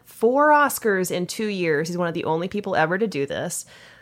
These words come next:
for both writing and directing, for A Letter to Three Wives, and for one of my all-time favorite movies, which is All About Eve. He wrote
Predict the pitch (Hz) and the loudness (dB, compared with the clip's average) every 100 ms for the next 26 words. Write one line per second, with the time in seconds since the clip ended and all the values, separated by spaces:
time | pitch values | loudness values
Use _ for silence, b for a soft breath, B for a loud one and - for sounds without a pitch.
0 | B _ 208 180 180 190 190 175 175 196 | B _ 2 4 6 4 2 2 4 4
1 | 220 185 175 196 202 165 - 175 202 226 | 2 0 0 0 2 0 0 -4 -4 -6
2 | 196 175 170 180 185 196 - 208 175 156 | 0 2 4 2 2 -2 -4 -2 2 2
3 | 156 160 - 170 165 170 165 160 156 - | 2 -2 -4 -4 -4 -4 -2 -2 0 2
4 | 180 190 185 170 165 160 160 156 147 147 | 2 2 0 0 0 0 -2 -2 -4 -4
5 | 143 143 143 151 - 143 139 143 135 117 | -8 -8 -8 -8 -4 -2 0 0 -2 -4
6 | - - - _ 170 156 147 143 139 | -10 -14 -20 _ -8 -4 -2 -2 -2